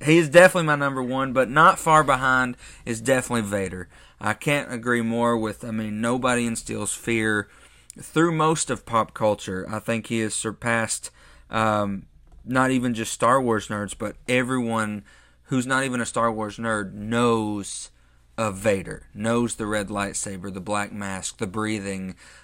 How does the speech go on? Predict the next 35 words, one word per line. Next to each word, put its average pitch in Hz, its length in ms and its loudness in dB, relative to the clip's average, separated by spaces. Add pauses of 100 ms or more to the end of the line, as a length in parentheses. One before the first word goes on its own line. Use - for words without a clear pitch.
(100)
the 120 120 4
voice, 107 720 0 (260)
uh, 107 280 0
that 110 200 -2
he's 113 240 -2
Luke's 120 380 -2
father. 95 600 -4
I 110 100 -10
mean, 104 380 -10 (100)
he 139 200 0
has 135 140 -2
surpassed 117 600 -4 (440)
just 120 420 0
his 117 320 -2
nerddom. 101 520 -4 (460)
Um, 101 540 -2 (640)
his 131 180 2
skill 139 360 4
in 135 80 0
the 123 80 0
Force 135 440 2
as 110 200 -4
dueling 123 600 0
is, 104 300 -6
uh, 101 320 -4 (400)
and 113 140 -4
also 139 320 2
a 120 60 2
pilot, 127 460 -2
which 107 220 -10
makes 113 240 -6
him 107 340 -6 (180)
a 113 80 -8
triple 113 320 -6
threat. 123 420 -4